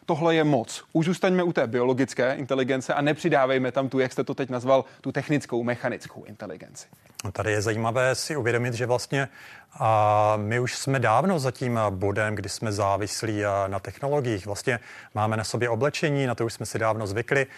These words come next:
Speaker 2: A už nejsme prostě jako zvířata kdysi. A nakonec dopravujeme se pomocí, a, zase mechanických strojů. A velmi jako závisíme už v dnešní době na technologii. A myslím si, že jakmile tu technologii pochopíme, tak ji přijmeme a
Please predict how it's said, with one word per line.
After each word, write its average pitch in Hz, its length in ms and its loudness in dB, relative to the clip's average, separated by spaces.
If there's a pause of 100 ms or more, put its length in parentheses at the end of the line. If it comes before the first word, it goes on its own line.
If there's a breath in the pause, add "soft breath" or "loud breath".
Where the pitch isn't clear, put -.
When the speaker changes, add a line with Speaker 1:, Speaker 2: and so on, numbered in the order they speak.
(240 loud breath)
Speaker 2:
A 110 160 2
už 117 160 -6
nejsme 135 260 -2
prostě - 260 -2
jako 117 200 0
zvířata 104 420 -2
kdysi. 107 400 -2 (360 loud breath)
A 110 460 4
nakonec 120 600 -2
dopravujeme 110 600 0
se - 140 -6
pomocí, 110 520 -4
a, 107 220 2
zase 104 440 -2
mechanických 110 580 -6
strojů. 110 420 -2 (400 loud breath)
A 104 320 0
velmi 113 300 0
jako 156 180 2
závisíme 110 640 0
už 107 140 -6
v 107 40 -6
dnešní 110 280 -6
době 113 180 -2
na 113 120 -4
technologii. 107 600 -4 (460 loud breath)
A 104 260 2
myslím 110 320 -4
si, 147 160 -2
že 147 180 2
jakmile 139 380 0
tu 135 100 -6
technologii 147 440 0
pochopíme, 120 580 -2
tak - 180 -6
ji - 60 -2
přijmeme 107 540 -4
a 113 160 0